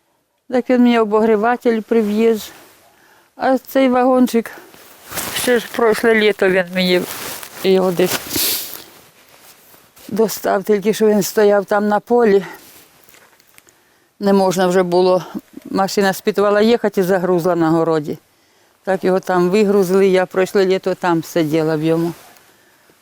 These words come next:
А це зимою перевіз сюди. Я їй казала, що не вези, кажу, не, не в-, є куди гроші викидати.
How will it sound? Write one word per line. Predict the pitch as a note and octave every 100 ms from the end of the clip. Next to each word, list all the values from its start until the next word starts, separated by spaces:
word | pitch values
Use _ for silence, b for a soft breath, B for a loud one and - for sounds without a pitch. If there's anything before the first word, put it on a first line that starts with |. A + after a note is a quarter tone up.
| _ _
А | -
це | G3 A#3+
зимою | G3 G#3 G3+ G3+ F#3+
перевіз | - F#3 F3+ E3+ F3+ E3
сюди. | - E3+ D3 C#3+ D3 B B B B _ _ _ - - - - _ - _ _ _ _ _ -
Я |
їй | -
казала, | F3 E3+ G#3 G#3
що | F#3 G3+
не | G3
вези, | G3 G3+ E3+ A3+
кажу, | - G#3 G#3+
не, | A3 G#3+
не | G#3+ A3+ A3+ A3 C4 C4+
в-, | B3 - - A#3+
є | B3+ C4 D#4 D4+
куди | C#4 A#3 B3
гроші | C4 C#4 -
викидати. | A#3 A#3 G#3+ G3 G3+ G#3+